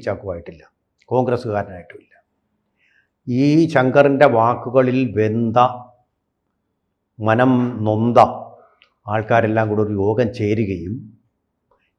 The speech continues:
അങ്ങനെയാണ് കോൺഗ്രസ് പിളർന്ന് കേരള കോൺഗ്രസ് ഉണ്ടാകുന്നത്. ശക്തമായ ഒരു സംഘടനയായിട്ടായിരുന്നു. മന്നത്ത്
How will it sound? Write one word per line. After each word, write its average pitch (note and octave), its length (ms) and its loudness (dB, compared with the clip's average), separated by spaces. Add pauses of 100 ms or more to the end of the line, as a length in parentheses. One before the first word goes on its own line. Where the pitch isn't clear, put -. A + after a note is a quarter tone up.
(1000)
അങ്ങനെയാണ് B2+ 520 2 (140)
കോൺഗ്രസ് C3+ 500 0
പിളർന്ന് G#2 320 -6 (160)
കേരള G#2 300 -2 (160)
കോൺഗ്രസ് F#2+ 400 -10
ഉണ്ടാകുന്നത്. F2+ 420 -18 (1080)
ശക്തമായ E3+ 520 -4
ഒരു F3+ 120 -6
സംഘടനയായിട്ടായിരുന്നു. E3+ 800 -2 (420)
മന്നത്ത് D3 580 4